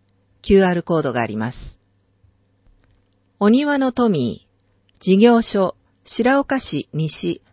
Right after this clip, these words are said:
八の七の十五。携帯、ゼロ九ゼロ二四九三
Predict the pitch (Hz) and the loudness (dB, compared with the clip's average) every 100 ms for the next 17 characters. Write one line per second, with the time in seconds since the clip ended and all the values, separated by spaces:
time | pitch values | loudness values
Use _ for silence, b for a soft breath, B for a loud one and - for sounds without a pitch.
0 | _ - 185 - 269 170 165 196 165 131 | _ -6 -6 -2 -2 0 0 -2 -2 -6
1 | 139 180 170 - 143 - _ _ _ _ | -2 0 0 0 -2 -2 _ _ _ _
2 | _ _ _ - 220 220 - 190 180 - | _ _ _ -4 0 0 0 -2 -2 -6
3 | _ _ _ _ - 226 277 - 262 160 | _ _ _ _ 2 4 2 0 2 2
4 | 165 151 127 _ _ _ - 226 269 277 | 2 0 -2 _ _ _ -2 0 0 0
5 | 254 165 - 180 160 - 151 - | -2 -2 0 0 0 -4 -6 -8